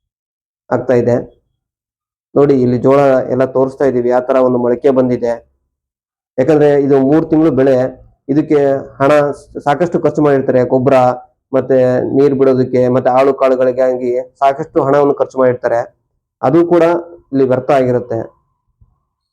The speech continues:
ಮತ್ತೆ ಸಮಯನೂ ಕೂಡ ವ್ಯರ್ಥ ಆಗಿರುತ್ತೆ. ಮೂರ್ ತಿಂಗಳು ಸಮಯ ಕೂಡ ಎಲ್ಲೋ ಒಂದ್ ಕಡೆ ಕೂಲಿಗೆ ಹೋದ್ರುನು ಕೂಡ ಎಲ್ಲೋ ಒಂದ್ ಕಡೆ ದುಡ್ಕೊಬಹುದು. ಆದ್ರೆ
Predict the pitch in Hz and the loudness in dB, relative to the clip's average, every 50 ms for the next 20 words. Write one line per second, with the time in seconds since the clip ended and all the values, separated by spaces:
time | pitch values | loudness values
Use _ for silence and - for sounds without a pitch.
0 | _ - - 147 127 175 156 123 - 131 135 147 156 165 170 160 165 160 151 151 | _ -2 -2 0 2 0 0 0 0 0 2 2 4 4 2 2 0 0 0 0
1 | 131 131 123 127 143 139 135 131 120 - 127 120 123 127 139 131 - 143 143 143 | 0 -2 -2 -2 -2 -2 -2 -2 -2 -4 -4 -4 -2 -2 -2 -2 -2 -2 -2 0
2 | 139 131 127 127 - - - - - _ _ - - 131 131 143 147 151 143 143 | 0 0 0 -2 -4 -8 -20 -20 -20 _ _ -8 -4 0 2 4 4 4 4 2
3 | 143 139 127 131 147 156 160 156 156 156 147 147 - - 160 165 170 170 160 165 | 2 2 2 2 2 2 2 2 0 0 -2 -2 -2 -2 0 2 2 2 2 2
4 | 160 151 139 156 151 165 165 160 165 143 139 143 147 151 147 147 143 - 139 135 | 0 0 0 -2 -2 -2 0 0 0 2 0 0 2 2 0 0 -2 -2 -2 -2
5 | 135 131 131 131 131 - 165 151 147 143 131 120 127 127 131 143 147 139 139 139 | -2 -2 -2 -4 -2 -2 0 0 0 0 0 0 0 0 0 0 0 0 -2 -2
6 | - _ _ _ | -6 _ _ _